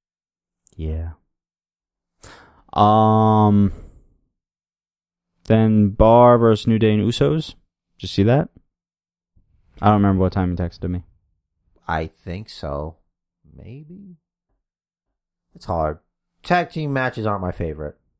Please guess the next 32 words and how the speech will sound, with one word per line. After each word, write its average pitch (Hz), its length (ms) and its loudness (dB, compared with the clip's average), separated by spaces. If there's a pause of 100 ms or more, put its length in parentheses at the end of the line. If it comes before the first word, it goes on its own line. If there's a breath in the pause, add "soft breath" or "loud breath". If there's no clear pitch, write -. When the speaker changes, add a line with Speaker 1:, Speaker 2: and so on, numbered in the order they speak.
(560)
Speaker 2:
A 185 80 -6
lot 156 200 2
going 90 280 -4
on 76 300 -8 (600)
in 76 160 -16
those. 73 600 -14 (920)
I, 92 100 -16 (100)
I 95 100 -4
know 117 160 -2
the 110 80 -2
Bars 110 420 0 (360)
won. 110 440 -12 (280)
Speaker 1:
Yes. - 880 -16
Speaker 2:
They 87 100 -8
Speaker 1:
That 95 100 -4
Speaker 2:
pinned 98 120 -2
Speaker 1:
they - 40 -6
Speaker 2:
the 98 120 -4
Speaker 1:
did. 87 80 -10
Speaker 2:
New 117 240 -6
Day. 71 520 -12
Speaker 1:
They 87 220 -6 (140)
did. 101 580 0
Bro 113 280 2
kick 110 320 -4
on 95 400 0
Woods. 92 640 -4 (1400)
Not 98 180 0
entirely 98 420 0
surprising. 80 640 -6 (320)
Speaker 2:
Well, 98 160 -6
yeah. 71 320 -10